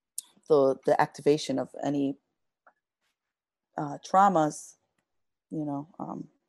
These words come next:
can, um, activate and, and put us in that limited mindset.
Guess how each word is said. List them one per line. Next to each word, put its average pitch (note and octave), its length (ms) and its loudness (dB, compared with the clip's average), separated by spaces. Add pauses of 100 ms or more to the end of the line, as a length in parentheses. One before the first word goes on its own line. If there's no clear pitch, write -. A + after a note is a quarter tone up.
(440)
can, C3+ 240 -2 (580)
um, - 320 -6 (840)
activate D3+ 420 -2
and, C#3 220 -4
and - 260 -8
put E3+ 180 4
us D3+ 180 -2
in C3+ 160 -2
that C3+ 200 -2
limited D3+ 680 2
mindset. C#3 560 -2